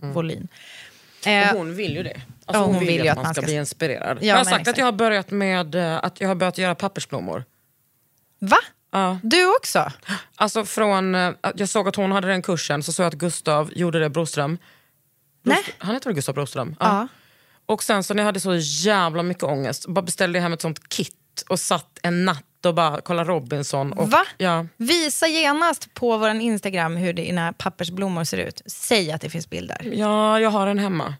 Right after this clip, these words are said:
Speaker 2: Ja.
Speaker 1: Jag visar för min
Speaker 2: Herregud.
Speaker 1: pappa
Speaker 2: Men
Speaker 1: och
Speaker 2: förlåt,
Speaker 1: han bara,
Speaker 2: var beställer man ett kit?
Speaker 1: Ja, jag vill inte göra det på en så här stor, eh,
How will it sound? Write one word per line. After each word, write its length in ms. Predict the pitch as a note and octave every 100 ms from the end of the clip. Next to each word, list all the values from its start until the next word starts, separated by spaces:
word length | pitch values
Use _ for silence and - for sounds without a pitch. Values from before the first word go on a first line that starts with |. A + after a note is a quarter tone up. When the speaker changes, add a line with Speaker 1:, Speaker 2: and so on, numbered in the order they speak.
| _
Speaker 2:
Ja. 320 | F#3 F3 F3 G3+ _ _ _ _ _
Speaker 1:
Jag 100 | -
visar 160 | F#3 B3+
för 80 | F#3
min 100 | F#3 G3
Speaker 2:
Herregud. 160 | F3+
Speaker 1:
pappa 360 | F#3+ F3+ - -
Speaker 2:
Men 100 | D4+
Speaker 1:
och 60 |
Speaker 2:
förlåt, 180 | - E4+ D4+
Speaker 1:
han 180 | D4+ -
bara, 80 | A#3+ D#4+
Speaker 2:
var 20 | D#4+
beställer 340 | E4 D#4+ D4
man 200 | C#4+ C#4
ett 140 | C#4 -
kit? 560 | - - _ - - _ _ _ _ _ _ -
Speaker 1:
Ja, 460 | G3 A3+ A#3 A3+ A#3
jag 220 | A#3+ A3
vill 120 | A3+
inte 200 | A#3+ A#3
göra 140 | A3+
det 100 | G#3+
på 120 | - F#3+
en 160 | F3
så 100 | D#3+
här 40 | D#3
stor, 720 | - - G#3 G#3 G3 E3 C#3
eh, 260 | C#3 C#3